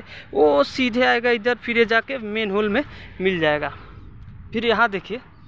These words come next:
आपको यहाँ दो पाइप और उस साइड दो पाइप दिख रहा होगा, दिख रहा?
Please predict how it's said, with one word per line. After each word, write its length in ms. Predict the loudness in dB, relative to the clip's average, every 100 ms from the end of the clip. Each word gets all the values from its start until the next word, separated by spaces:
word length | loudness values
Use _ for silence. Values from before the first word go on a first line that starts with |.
| -20 -20 -20 -20 -20 -20 -20 -20 -20 -20 -4
आपको 320 | 0 0 2 2
यहाँ 200 | 4 2
दो 180 | 2 0
पाइप 1200 | 0 -4 -6 -20 -20 -20 -20 -20 -20 -20 -6 0
और 160 | 0
उस 180 | 0 0
साइड 260 | 4 4 0
दो 200 | -4 -2
पाइप 220 | 2 2 0
दिख 220 | -6 -4
रहा 100 | -4
होगा, 240 | -4 -8 -14 -16 -20 -20 -20 -20 -20 -20 -20 -20 -20 -18 -12
दिख 200 | -10 -10
रहा? 120 | -16